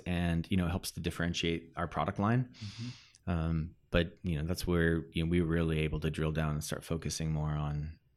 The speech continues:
Speaker 1: on tablets.
Speaker 2: So
Speaker 1: Whi-
Speaker 2: what? Sorry, go ahead.
Speaker 1: You know, as, just to finish that up, I think, which I think helps a little bit, because the tablet was, <clears throat> the tablet was still really new. It, it's still new for a lot of people, but, um, there wasn't anything, uh,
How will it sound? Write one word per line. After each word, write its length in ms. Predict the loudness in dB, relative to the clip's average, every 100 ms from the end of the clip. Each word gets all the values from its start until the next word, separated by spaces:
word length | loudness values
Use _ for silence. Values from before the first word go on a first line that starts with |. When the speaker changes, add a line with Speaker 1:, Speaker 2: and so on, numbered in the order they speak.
| _ -20 -8
Speaker 1:
on 160 | -4 -2
tablets. 600 | -2 -2 -2 -6 -10 -14 -16 -16 -14 -14 -16 _ _ _ 0
Speaker 2:
So 120 | 10
Speaker 1:
Whi- 80 | 10
Speaker 2:
what? 360 | 10 4 -8 -4
Sorry, 240 | 0 2
go 60 | 2
ahead. 120 | 6
Speaker 1:
You 60 | 8
know, 100 | 10
as, 120 | 6
just 260 | 2 0 2
to 80 | 0
finish 280 | 2 4 6
that 160 | 6
up, 120 | 6
I 60 | 4
think, 300 | 4 2 4
which 400 | 6 8 6 4 2
I 80 | 4
think 180 | 6 6
helps 380 | 8 6 4 0
a 60 | 2
little 260 | 4 4
bit, 240 | 4 4 4
because 420 | 2 4 4 2 -6 0
the 80 | 6
tablet 380 | 10 10 10 6
was, 360 | 6 4 -2 -10 -20 -18 -18
<clears throat> 340 | -14 -12 4
the 400 | 10 10 10 6
tablet 320 | 8 8 8 6
was 140 | 4
still 320 | 4 4 6
really 260 | 4 4 4
new. 460 | 2 2 0 -2 -6 _ -20 _
It, 180 | -6 -4
it's 120 | -2 0
still 240 | 4 4
new 180 | 4 2
for 120 | 0
a 20 |
lot 200 | 2 2
of 60 | 0
people, 280 | -4 -4 -4
but, 360 | 0 0 -2 -10 -12 -4
um, 260 | -2 2
there 140 | 6 8
wasn't 260 | 8 6
anything, 580 | 4 4 4 2 2 -2 -6 -16 _ _ _ -8
uh, 540 | -6 -6 -6 -10 -12